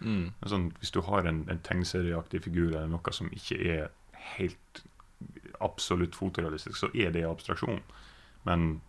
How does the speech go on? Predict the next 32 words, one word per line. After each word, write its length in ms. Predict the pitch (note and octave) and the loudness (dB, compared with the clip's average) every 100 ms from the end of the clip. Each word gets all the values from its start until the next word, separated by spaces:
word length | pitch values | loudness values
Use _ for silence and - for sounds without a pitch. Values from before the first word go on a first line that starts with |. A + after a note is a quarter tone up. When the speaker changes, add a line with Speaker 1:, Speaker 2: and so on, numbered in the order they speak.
| - | 2
Speaker 2:
det 100 | F#2+ F2+ | 4 6
er, 500 | F2 E2+ E2 E2+ E2 - - - - - - | 6 6 4 2 -2 -8 -12 -10 -8 -8 -8
folk 220 | - G2 - | 0 0 2
tenker 300 | F#2 F2+ F#2+ | 0 0 -2
på 140 | F2 D#2 | -2 0
det 80 | |
som, 420 | D2+ D#2+ D2 C#2+ C#2+ - - - - - - | -2 -2 -2 -6 -8 -14 -20 -20 -20 -6 2
eh, 680 | D#2+ D#2 D2+ D2 C#2+ C#2 C#2+ - - - | 4 4 2 0 -4 -6 -8 -10 -12 -6
Salvador 520 | - E2+ E2 E2 D#2+ | 0 2 4 4 4
Dali 440 | D#2+ E2 E2 D2+ C#2+ | 4 6 4 2 -4
eller 360 | C#2+ D2 C#2+ - - F2+ | -4 -6 -8 -10 -8 -6
Picasso 520 | - - - - - D#2 | -4 -2 -2 -2 -2 -2
eller 320 | D2 D2+ D#2 | -2 -2 -2
et 120 | E2 F2 | -2 -2
eller 60 | |
annet 160 | E2 D#2+ | -2 0
i 40 | E2 | 0
den 100 | D#2+ | 0
duren. 220 | D#2 D#2 - - - - - - | -2 -4 -12 -20 -20 -20 -16 0
Så 80 | |
det, 460 | F#2 F#2 E2+ D#2 D#2 - - - | 6 6 6 2 -4 -8 -6 -4
jeg 80 | F2+ | 2
føler 240 | G2+ F#2+ F2 | 4 6 6
at 100 | F2+ | 4
det 100 | E2+ | 6
er 40 | |
der 460 | F#2+ F2 D2+ D2+ - - - - - - - - | 8 8 6 0 -6 -18 -20 -20 -20 -18 -2 2
retningen 380 | G#2 - F#2 E2 | 2 2 2 2
kommer 240 | - E2+ | 0 0
til 100 | E2 | 2
å 60 | E2+ | 6
gå. 120 | F#2 | 6